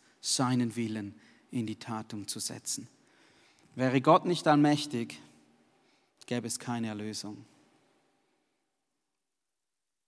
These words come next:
Und weißt du, was für mich auch noch ein Beweis von Gottes Allmacht ist? Die Gemeinde, die Kirche.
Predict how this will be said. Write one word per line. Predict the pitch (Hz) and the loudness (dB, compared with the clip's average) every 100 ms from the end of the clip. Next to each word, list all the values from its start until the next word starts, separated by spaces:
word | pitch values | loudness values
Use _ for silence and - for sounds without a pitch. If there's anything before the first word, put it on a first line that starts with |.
| _ _ _ _ _ _ _ _ _ _ _ _ _ _ _ _ _ | _ _ _ _ _ _ _ _ _ _ _ _ _ _ _ _ _
Und | 127 | 6
weißt | 156 - | 8 8
du, | 165 | 8
was | 165 | 8
für | - | 8
mich | 165 170 - | 10 10 8
auch | 151 175 | 8 8
noch | 185 - | 4 6
ein | 170 | 6
Beweis | 156 143 151 165 | 8 10 8 8
von | 165 | 6
Gottes | 156 160 156 - | 8 6 6 6
Allmacht | 147 160 160 - | 8 10 8 6
ist? | 165 170 - 117 - - - _ _ _ _ _ _ - _ _ _ _ _ - - - _ _ _ _ _ | 2 2 0 -6 -16 -20 -20 _ _ _ _ _ _ -20 _ _ _ _ _ -20 -20 -20 _ _ _ _ _
Die | 135 | 0
Gemeinde, | 123 120 117 117 113 104 90 - - _ _ _ _ - | 4 4 4 2 -2 -6 -10 -18 -20 _ _ _ _ -12
die | |
Kirche. | 107 - 117 107 107 | -10 -4 -6 -6 -12